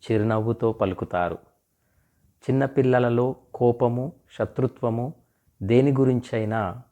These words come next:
ఎక్కువసేపు ఆలోచించే స్వభావము, కుళ్ళుతో, కుతంత్రముతో ప్రవర్తించే ప్రవర్తన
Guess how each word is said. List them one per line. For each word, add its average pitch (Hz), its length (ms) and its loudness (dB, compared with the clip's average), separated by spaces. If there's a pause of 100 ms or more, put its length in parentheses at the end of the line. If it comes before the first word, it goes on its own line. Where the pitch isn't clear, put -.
(260)
ఎక్కువసేపు 120 800 -2
ఆలోచించే 104 640 -2
స్వభావము, 101 760 0 (760)
కుళ్ళుతో, 135 540 2 (460)
కుతంత్రముతో 127 880 0
ప్రవర్తించే 110 760 -2
ప్రవర్తన 107 720 -2